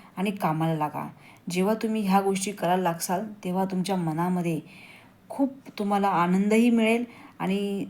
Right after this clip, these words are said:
समाधान, समाधान दिसेल तुमच्या चेहऱ्यावरती. ते म्हणतात ना, काही न केल्यापेक्षा काही केलेलं बरं. हं? तुम्ही जर काही करतच नसाल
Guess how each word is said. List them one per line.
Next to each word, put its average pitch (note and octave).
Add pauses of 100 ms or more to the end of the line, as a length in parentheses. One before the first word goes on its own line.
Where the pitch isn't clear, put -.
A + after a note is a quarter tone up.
समाधान, G#3+ (360)
समाधान A3
दिसेल F3
तुमच्या E3
चेहऱ्यावरती. D#3 (500)
ते G#3
म्हणतात G#3+
ना, F3 (440)
काही G3+
न A#3 (160)
केल्यापेक्षा G3
काही G3+
केलेलं F#3+
बरं. D3+ (760)
हं? B3 (580)
तुम्ही A#3+
जर B3+
काही B3
करतच A3
नसाल F#3+